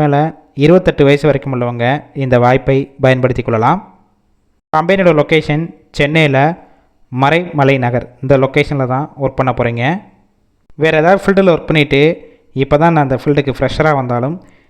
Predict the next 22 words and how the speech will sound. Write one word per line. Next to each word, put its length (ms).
எந்த 100
மாதிரி 200
வேலை 180
பார்க்கணும்னு 280
சொல்லிட்டு 280
கம்பெனிக்குள்ளேயே 560
ட்ரைனிங் 260
கொடுத்து 200
எடுத்துக்கிறாங்க. 440
இல்லை 200
already 320
மேனுஃபேக்சரிங் 480
செக்டார் 320
ஆட்டோமொபைல் 460
கம்பெனியில் 260
ஒர்க் 180
பண்ணி 160
எக்ஸ்பீரியன்ஸ் 380
கேண்டிடேட்டும் 460
டைரெக்டாக 420
ஜாயின் 200
பண்ணிக்கலாம். 400